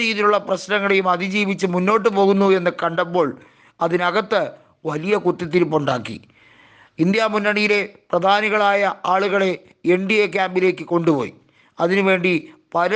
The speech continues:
രീതിയിലുള്ള തന്ത്രങ്ങളും ഉണ്ടാക്കി. നിതീഷ് കുമാറും മമതാ ബാനർജിയുമൊക്കെ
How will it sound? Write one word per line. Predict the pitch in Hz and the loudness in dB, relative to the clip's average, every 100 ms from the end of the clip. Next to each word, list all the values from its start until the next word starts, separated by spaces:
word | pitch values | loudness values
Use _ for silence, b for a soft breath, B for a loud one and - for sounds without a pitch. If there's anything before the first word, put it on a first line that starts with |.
| 220 | 0
രീതിയിലുള്ള | 202 180 180 175 175 | 0 0 0 -2 -4
തന്ത്രങ്ങളും | 165 170 175 165 160 156 - | -4 -2 -2 0 -2 -4 -6
ഉണ്ടാക്കി. | 156 143 131 113 - b b b b b | -4 -4 -6 -14 -20 b b b b b
നിതീഷ് | 156 175 202 196 202 | -2 0 0 0 0
കുമാറും | 190 185 185 147 B B B | 2 0 -2 -6 B B B
മമതാ | 165 190 208 196 | -2 0 0 0
ബാനർജിയുമൊക്കെ | 190 185 170 185 180 - | -2 -2 -2 -2 -2 -2